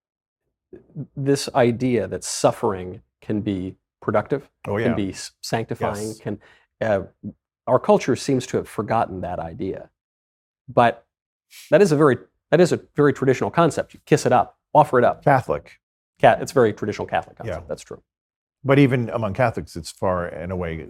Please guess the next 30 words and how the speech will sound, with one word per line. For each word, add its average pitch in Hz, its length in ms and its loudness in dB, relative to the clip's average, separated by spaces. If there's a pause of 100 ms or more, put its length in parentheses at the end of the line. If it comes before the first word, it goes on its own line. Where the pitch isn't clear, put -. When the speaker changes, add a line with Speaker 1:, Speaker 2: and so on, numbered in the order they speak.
Speaker 2:
lost. - 640 -10
Speaker 1:
But 185 80 -2
Saint - 220 0
Paul 165 180 8
writes - 220 0
about - 220 -12
this. 123 120 -8
He 160 80 0
says, 156 180 0
"I 165 60 4
rejoice 143 400 0
in 156 60 0
my 147 100 2
sufferings." - 520 -6 (200)
Speaker 2:
Ye-, 127 200 -2
uh, - 120 -2
yes, 202 460 6
but 143 200 6
who's 160 320 6
reading 170 320 2
this? 90 400 -8 (600)
Speaker 1:
<laughs> - 0 - (1400)
Speaker 2:
The 127 80 -6
Protestants 170 580 4
really 160 120 6
don't 156 180 4
know 147 100 4
about 123 220 2
redemptive 110 380 -4
suffering. 90 460 -4